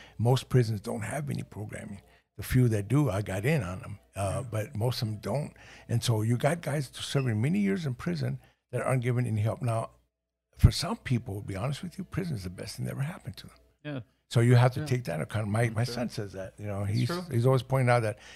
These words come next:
Speaker 1: he did close to, he did thirteen and a half year stretch. He did a little bit of
Speaker 3: Nice
Speaker 1: time
Speaker 3: stretch.
Speaker 1: before that.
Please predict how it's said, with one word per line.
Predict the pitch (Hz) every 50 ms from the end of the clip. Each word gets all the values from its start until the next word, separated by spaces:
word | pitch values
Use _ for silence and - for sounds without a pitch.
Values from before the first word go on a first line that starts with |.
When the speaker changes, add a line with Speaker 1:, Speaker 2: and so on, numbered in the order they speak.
| - - -
Speaker 1:
he | - -
did | 170 180 131 - - - -
close | - - 120 117 - -
to, | - 117 110 110
he | 120 120
did | 113 - 160 139 -
thirteen | - 175 165 - 147
and | 127 117
a | 110
half | 113 117 - -
year | 113
stretch. | 107 - - - 104 92 92 -
He | -
did | 107 - 107 101 - - 160 175 - 123
a |
little | 117 113 113 113
bit | 107 104 110
of | 107
Speaker 3:
Nice | 98
Speaker 1:
time | 110 110 110
Speaker 3:
stretch. | 113 123 120 98
Speaker 1:
before | 98 90 - 127 143 135
that. | 113 95 -